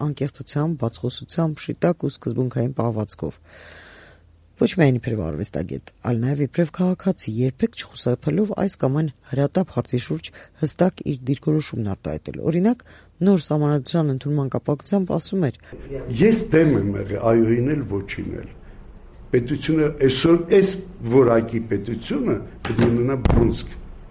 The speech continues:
Speaker 2: պրեզիդենտական։ Մեկը պետք է հրամայի»։
Speaker 1: Քանդակագործը, սակայն, բոլորին դեմ չէ և բազմիցս իր փաստարկներն է հայտնել Հայաստանի պետական զինանշանի փոփոխման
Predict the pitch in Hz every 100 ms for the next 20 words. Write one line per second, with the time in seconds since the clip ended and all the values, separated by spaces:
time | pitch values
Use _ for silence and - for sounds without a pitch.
0 | - 110 104 104 107 101 98 - - -
1 | - - - 131 175 175 175 98 - -
2 | - - - - - - - - _ _
3 | _ _ _ - 220 226 247 240 254 -
4 | 254 240 214 220 190 190 202 208 214 165
5 | 185 190 - 214 151 139 123 135 120 143
6 | - - 123 - 143 139 147 151 - 220
7 | 151 120 110 110 117 120 - 139 147 -
8 | 143 - 127 - 135 123 123 117 113 113
9 | 117 147 139 - - - 131 127 120 -
10 | 127 120